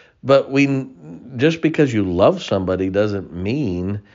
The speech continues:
that you're approving of the wrong that they do. We love people by obeying God, First John five, verses one through three.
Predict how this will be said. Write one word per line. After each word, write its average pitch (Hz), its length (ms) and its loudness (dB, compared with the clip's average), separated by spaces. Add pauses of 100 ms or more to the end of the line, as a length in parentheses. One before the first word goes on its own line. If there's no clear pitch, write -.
(120)
that 98 200 -4
you're 104 120 0
approving 107 560 0
of 90 100 -2
the 90 80 -2
wrong 107 380 0
that 95 140 -4
they 98 100 0
do. 110 340 -2 (840)
We 123 320 -4
love 101 340 0
people 104 500 -2 (800)
by 101 360 2
obeying 117 400 4
God, 120 280 -2
First 101 220 -2
John 101 240 2
five, 101 320 -2
verses 92 320 -4
one 101 160 2
through 101 180 -2
three. 127 360 -4